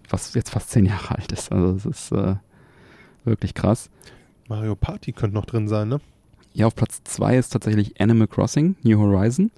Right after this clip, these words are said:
Speaker 2: Ach.
Speaker 1: Ist zwanzig zwanzig erschienen und ist immerhin bei dreiundvierzig Millionen verkauften Einheiten.
Speaker 2: Das hatte ich irgendwie nicht auf dem Schirm. Das ist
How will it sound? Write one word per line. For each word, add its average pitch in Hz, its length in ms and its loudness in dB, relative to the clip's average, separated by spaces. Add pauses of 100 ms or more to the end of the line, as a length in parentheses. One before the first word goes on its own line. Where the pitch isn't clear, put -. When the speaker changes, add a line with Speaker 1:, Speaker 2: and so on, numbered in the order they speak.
Speaker 2:
Ach. 127 260 -6 (220)
Speaker 1:
Ist - 140 -4
zwanzig 104 320 2
zwanzig - 360 0
erschienen 135 360 2
und 123 120 2
ist 92 140 -6
immerhin 117 400 2
bei 151 80 2
dreiundvierzig 110 720 0
Millionen 95 340 0
verkauften - 420 -6
Einheiten. 101 520 2 (320)
Speaker 2:
Das 113 160 -6
hatte 143 120 -4
ich 131 80 -6
irgendwie 143 260 -4
nicht 147 140 -4
auf 131 80 -2
dem 120 100 -4
Schirm. 135 380 -2
Das 113 180 -2
ist - 300 -8